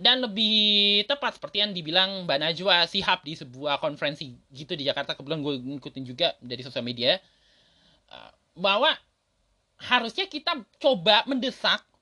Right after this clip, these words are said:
bukan hanya me-, diam lena ngelihat calon-calon pada pencitraan ke daerah-daerah, kunjungin orang-orang, tapi juga mendesak isu yang kita rangsa penting sehingga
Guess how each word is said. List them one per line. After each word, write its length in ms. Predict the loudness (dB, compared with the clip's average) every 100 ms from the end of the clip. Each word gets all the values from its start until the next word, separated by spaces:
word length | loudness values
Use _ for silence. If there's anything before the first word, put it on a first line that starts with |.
| -8
bukan 320 | -6 -2 -2 0
hanya 400 | 0 0 0 -4
me-, 880 | -6 -6 -4 -4 -4 -4 -4 -6 -8 _ _ _ _ _ _ _ _ _ _ _ _ 0
diam 320 | 4 6 6
lena 320 | 4 4 0
ngelihat 400 | 0 2 2 0
calon-calon 400 | -6 -4 -4 -4
pada 160 | -4 -6
pencitraan 640 | -6 -10 -8 -8 -6 -4
ke 320 | 0 2 4
daerah-daerah, 800 | 4 4 6 6 6 4 2 0
kunjungin 320 | -6 -10 -10
orang-orang, 400 | -8 -6 -6 -6
tapi 240 | -8 -10 -10
juga 240 | -4 -2
mendesak 320 | 0 -2 -4
isu 240 | -4 -4 -4
yang 160 | -4
kita 240 | -6 -6 -4
rangsa 480 | -2 -4 -4 -6 -4
penting 400 | -6 -4 -4 -2
sehingga 400 | -4 0 0